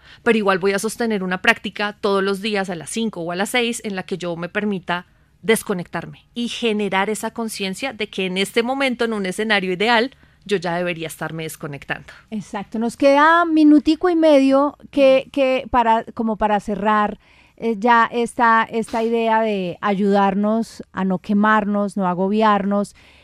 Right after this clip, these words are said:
Speaker 2: y aprender a, a, a poner esos límites sanos para que haya un equilibrio entre nuestro trabajo y nuestra vida mental y emocional, ¿cuál sería?
Speaker 1: Creo que siempre es importante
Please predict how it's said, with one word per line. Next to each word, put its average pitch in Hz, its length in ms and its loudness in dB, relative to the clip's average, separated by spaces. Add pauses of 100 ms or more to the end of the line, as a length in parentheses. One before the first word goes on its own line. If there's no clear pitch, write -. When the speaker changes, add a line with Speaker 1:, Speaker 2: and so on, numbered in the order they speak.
Speaker 2:
y 202 140 0
aprender 190 500 0
a, 208 340 4
a, 190 220 -4
a 196 240 -4
poner 185 240 0
esos 220 220 -4
límites 226 420 -2
sanos 196 440 -4
para 190 200 -2
que 185 120 -6
haya 175 120 -4
un 196 100 -2
equilibrio 190 600 -4
entre 175 480 -6
nuestro 190 580 -8
trabajo 175 320 -2
y 226 60 0
nuestra 220 260 -2
vida 180 160 -2
mental 208 420 0
y 202 60 0
emocional, 196 560 -4 (160)
¿cuál 208 180 0
sería? - 360 -10 (760)
Speaker 1:
Creo 269 180 0
que 302 120 -2
siempre 320 460 -2
es 339 140 -6
importante 233 680 -4